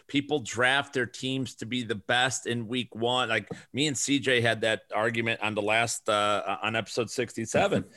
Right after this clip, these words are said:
Speaker 1: And it's just, you know, I love C J to death, and, and, and he's a great player, and he's very, very good. It's just a different way of thinking. I, I play this game. I always will be best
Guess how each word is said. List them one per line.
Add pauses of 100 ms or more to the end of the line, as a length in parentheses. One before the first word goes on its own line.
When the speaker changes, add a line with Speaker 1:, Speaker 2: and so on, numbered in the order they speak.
(220)
Speaker 1:
And (340)
it's
just,
you
know,
I
love
C
J
to
death,
and,
and,
and
he's
a
great
player,
and
he's
very, (340)
very
good. (480)
It's
just
a
different
way
of
thinking.
I,
I (260)
play
this
game. (100)
I (100)
always
will
be
best